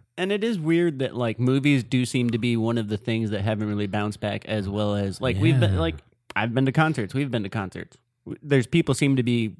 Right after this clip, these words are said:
Speaker 1: going out to holiday events and getting out.
Speaker 2: Yeah.
Speaker 1: But movies, not so much.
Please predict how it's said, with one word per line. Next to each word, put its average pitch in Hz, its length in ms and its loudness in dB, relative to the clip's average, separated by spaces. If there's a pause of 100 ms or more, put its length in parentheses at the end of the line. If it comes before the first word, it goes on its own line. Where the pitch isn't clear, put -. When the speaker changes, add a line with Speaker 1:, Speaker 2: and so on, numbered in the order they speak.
(260)
Speaker 1:
going 127 240 4
out 120 160 4
to 113 60 -2
holiday 117 440 2
events 104 280 -2
and 113 140 -2
getting 123 240 0
out. 127 300 0
Speaker 2:
Yeah. 82 320 0 (400)
Speaker 1:
But 101 120 -4
movies, 117 340 2
not 113 260 -4
so 110 80 -6
much. - 160 -12